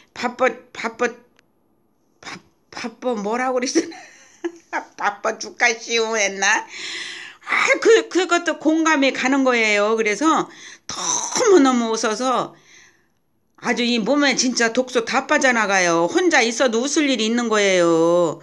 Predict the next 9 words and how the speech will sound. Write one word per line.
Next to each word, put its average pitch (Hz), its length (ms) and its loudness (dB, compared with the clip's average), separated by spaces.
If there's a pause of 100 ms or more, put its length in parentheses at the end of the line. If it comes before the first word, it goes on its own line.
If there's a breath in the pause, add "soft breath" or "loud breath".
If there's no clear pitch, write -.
(640 loud breath)
아유, 220 420 2
그래서 240 260 0
이거 196 420 4
립토-, 226 500 -4
저, 185 140 2
립토스 220 540 0
죽었어요. 220 540 0
그래서 180 200 -2
이렇게 185 260 -4